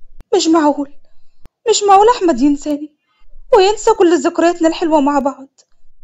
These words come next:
أحمد من فضلك بص لي كويس وقول لهم أنا مين، قول لهم إنك تعرفني، قول لهم إن أنا مراتك. بص لها وبدأ يدقق فيها، بس قال لها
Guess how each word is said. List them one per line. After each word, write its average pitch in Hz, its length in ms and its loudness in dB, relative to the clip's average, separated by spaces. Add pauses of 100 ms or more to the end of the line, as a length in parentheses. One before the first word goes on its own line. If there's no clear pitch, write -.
(200)
أحمد 453 400 2
من 349 140 4
فضلك - 580 -10 (560)
بص 359 200 0
لي 427 220 6
كويس 381 360 4
وقول 320 220 4
لهم 339 200 4
أنا 311 120 2
مين، 294 320 -4 (460)
قول 381 160 6
لهم 508 380 4
إنك 349 120 -2
تعرفني، 370 680 -2 (600)
قول 359 160 4
لهم 427 220 4
إن 320 160 4
أنا 349 140 4
مراتك. 320 520 -2 (580)
بص 415 220 0
لها 466 320 2
وبدأ 320 340 2
يدقق 302 520 -4
فيها، 285 380 -10 (960)
بس 359 240 0
قال 302 240 0
لها - 360 -8